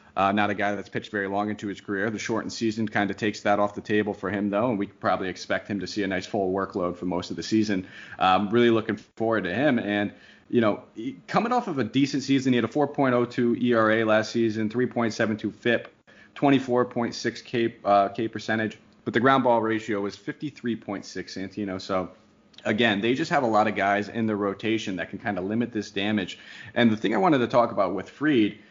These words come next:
is the way that his pitches look when they cross the plate. He has a, like, a different, a different tor-, uh,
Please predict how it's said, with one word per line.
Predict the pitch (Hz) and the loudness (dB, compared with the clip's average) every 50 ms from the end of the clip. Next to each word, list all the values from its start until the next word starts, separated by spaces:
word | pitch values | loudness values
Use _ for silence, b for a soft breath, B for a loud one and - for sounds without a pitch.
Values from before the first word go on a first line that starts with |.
| B B B | B B B
is | 123 127 120 113 | 2 2 2 4
the | 131 123 | 2 2
way | 120 143 180 | 2 2 2
that | 196 160 143 | 2 0 0
his | 135 135 127 - - - _ - | 0 0 0 -2 -10 -18 _ -6
pitches | - 135 - - 110 101 92 | -6 -6 -4 -4 -6 -4 -2
look | 110 117 113 - | -2 -2 -2 -2
when | 110 101 | -2 -2
they | 98 92 | -2 -2
cross | - 107 95 98 - | 0 0 0 0 -2
the | - | -8
plate. | - 76 - 104 95 - | -12 -6 -2 -2 -2 -2
He | - 117 139 | 0 2 2
has | 160 180 170 - | 2 2 2 2
a, | 139 | 2
like, | 117 113 107 | 2 2 2
a | 98 92 | 0 -2
different, | 95 - 123 123 123 127 117 120 - - | 0 2 2 2 4 2 -2 -2 -4 -4
a | - 110 | -4 -2
different | - 123 120 - 113 95 - | 0 0 0 0 0 -6 -2
tor-, | - 120 113 110 107 - | 0 2 2 2 2 4
uh, | 98 95 95 92 90 85 | 4 4 4 4 2 -2